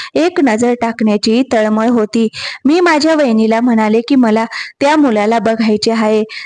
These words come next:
तेव्हा भाभीने तिच्या कानावर हात ठेवला आणि म्हणाली, "तुझे वडील अजिबात सहमत होणार नाहीत." "होय, तुम्ही म्हणाल तर तुम्ही त्याचे फोटो पाहू शकता." मी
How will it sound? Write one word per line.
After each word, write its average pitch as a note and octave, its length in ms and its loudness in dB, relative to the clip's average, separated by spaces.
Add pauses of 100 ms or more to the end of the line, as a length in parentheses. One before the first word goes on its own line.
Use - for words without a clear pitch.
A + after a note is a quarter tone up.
तेव्हा B3 240 0
भाभीने A3 500 0
तिच्या A3+ 320 -2
कानावर A3 480 -2
हात A3+ 180 -2 (120)
ठेवला A3 280 0
आणि A3 220 0
म्हणाली, A3+ 380 2 (380)
"तुझे B3 240 0
वडील A3+ 340 0
अजिबात A3 480 -2
सहमत A#3 480 0
होणार A3+ 340 0
नाहीत." A3 320 0 (440)
"होय, C4 280 0 (280)
तुम्ही B3 240 2
म्हणाल D4 380 2
तर D4+ 80 2 (120)
तुम्ही B3 240 -2
त्याचे A3+ 280 -2 (100)
फोटो A3 260 -2
पाहू A3+ 360 -2
शकता." A3 460 -4 (340)
मी C#4+ 100 2